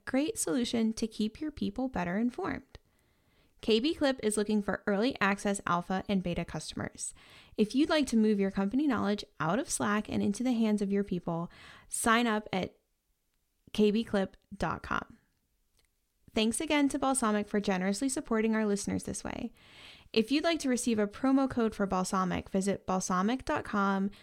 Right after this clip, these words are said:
slash go slash software dash social. And this is our last ad with Balsamiq, so I just wanna take a second to thank them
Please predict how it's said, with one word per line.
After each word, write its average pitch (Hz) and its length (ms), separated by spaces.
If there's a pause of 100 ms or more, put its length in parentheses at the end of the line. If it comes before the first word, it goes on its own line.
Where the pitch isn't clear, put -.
(120)
slash 175 320
go 208 400
slash 175 260
software 185 720 (360)
dash 160 500
social. - 720 (1000)
And 233 340
this 240 160
is 269 80
our 277 140
last 208 340
ad 185 220
with 185 180
Balsamiq, 170 540
so - 120
I 196 100
just 208 180
wanna 196 320
take - 240
a 196 60
second 175 500
to 180 380 (100)
thank 196 440
them 190 440